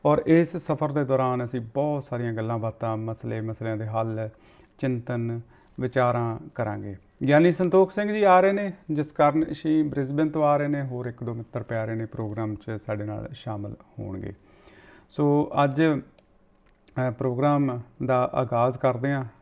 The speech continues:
ਅੱਜ ਦੀ ਤਰੀਕ ਤੋਂ। ਤਰੀਕ ਅੱਜ ਪੰਜ ਵਿਸਾਖ ਸੰਮਤ ਪੰਜ ਸੌ ਅਠਵੰਜਾ ਹੋ ਚੁੱਕੀ ਹੈ। ਸ਼ਨੀਚਰਵਾਰ ਚੜ੍ਹ ਚੁੱਕਾ ਆਸਟ੍ਰੇਲੀਆ ਦੇ ਵਿੱਚ,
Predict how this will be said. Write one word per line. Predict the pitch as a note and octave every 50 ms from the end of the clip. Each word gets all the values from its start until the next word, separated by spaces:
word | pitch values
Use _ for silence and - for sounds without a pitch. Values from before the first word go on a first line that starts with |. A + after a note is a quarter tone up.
| - - B2+ B2
ਅੱਜ | A2+ G#2+ A#2+
ਦੀ | A2 A#2 A2+ A2 A#2+ - _ _ _ _ _ -
ਤਰੀਕ | B2 G#2+ G#2 G2 G2 - -
ਤੋਂ। | - - A#2+ - _ _ - - - - - - - - _ _ -
ਤਰੀਕ | - F3 G3 G#3+ G#3+ - G#3+ G3+
ਅੱਜ | F#3 E3 F#3+ F#3+ F#3+ - - -
ਪੰਜ | E3 D#3 D#3+ D#3+ E3+
ਵਿਸਾਖ | E3 D#3 D3 D3+ - C3+ C3+ C3+ C3 C3 - - - - -
ਸੰਮਤ | C#3+ - - C3 C3 B2 B2 A2 - -
ਪੰਜ | - - C3 B2 A#2+ A2+
ਸੌ | - B2+ - - B2+
ਅਠਵੰਜਾ | A#2+ - A#2 A2+ A2 A2 G#2+ A#2+ A2+ F#2+ E2+ - _ _ _ _ _ _ _ _ _ -
ਹੋ | B2 A#2+
ਚੁੱਕੀ | A#2 - B2 - D#3 D3+ D3
ਹੈ। | C#3+ C#3+ C#3+ - - - - - - - - _ _ _ _ _ _ _ _
ਸ਼ਨੀਚਰਵਾਰ | - - E3 F3 E3+ E3+ G3 G3 F#3+ G3+ G3
ਚੜ੍ਹ | G3 - F#3 E3 F3
ਚੁੱਕਾ | - G3 F#3+ - F#3+
ਆਸਟ੍ਰੇਲੀਆ | F#3 E3+ - F3+ D#3+ D#3+ D#3+ E3 E3
ਦੇ | D#3+ D#3+
ਵਿੱਚ, | D3 D#3 D3+ - E3+ E3+